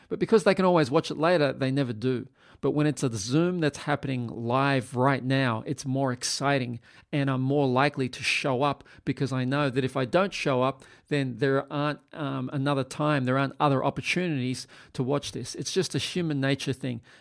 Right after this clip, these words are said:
People take the path of least resistance. So the great beauty about having an online event, it's a set day and time. You know, we're having this event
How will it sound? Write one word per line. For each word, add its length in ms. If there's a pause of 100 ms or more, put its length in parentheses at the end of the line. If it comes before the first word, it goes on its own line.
People 240
take 260
the 80
path 480 (300)
of 160
least 260
resistance. 640 (180)
So 200
the 180 (300)
great 500
beauty 400
about 300
having 240
an 60
online 360
event, 300 (260)
it's 160
a 80
set 600
day 260
and 160
time. 480 (160)
You 80
know, 140
we're 140
having 280
this 220
event 360